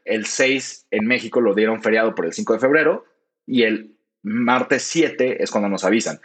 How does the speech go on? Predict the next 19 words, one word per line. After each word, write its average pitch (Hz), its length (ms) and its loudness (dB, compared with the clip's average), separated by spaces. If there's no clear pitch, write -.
Entonces 131 220 2
yo, 156 300 0
algo 156 280 2
que, 123 280 0
que, 104 360 -4
que 92 400 -2
también 110 220 0
es 120 80 -4
muy 139 80 -4
chistoso, 123 320 -2
yo 127 140 4
el 135 120 0
mier-, 147 380 0
ese 135 220 2
domingo, 131 640 0
domingo 123 340 0
cinco - 220 -4
de - 40 -4
febrero, 117 320 4